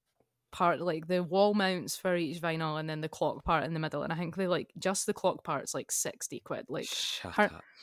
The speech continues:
Speaker 1: and folk will buy it. Like, she, like, mine earlier the day, we were talking about how Lana Del Rey makes really solid albums, and then
Speaker 2: Yeah.
Speaker 1: for the last two or three songs, they're a bit weak,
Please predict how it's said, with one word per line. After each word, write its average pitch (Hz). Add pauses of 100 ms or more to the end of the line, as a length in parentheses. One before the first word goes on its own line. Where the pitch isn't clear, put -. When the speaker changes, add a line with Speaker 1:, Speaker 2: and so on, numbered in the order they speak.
(260)
Speaker 1:
and 202
folk -
will 349
buy 233
it. 123
Like, -
she, 233 (180)
like, 196
mine 233 (220)
earlier 202
the 160
day, 165
we 160
were 165
talking 170
about 165 (720)
how 185
Lana 196
Del 190
Rey 180
makes 170
really 202
solid 180
albums, 156 (380)
and 190
then 175
Speaker 2:
Yeah. 165
Speaker 1:
for 180
the 180
last 180
two 226
or 208
three 208
songs, 180
they're 170
a 165
bit 160
weak, 175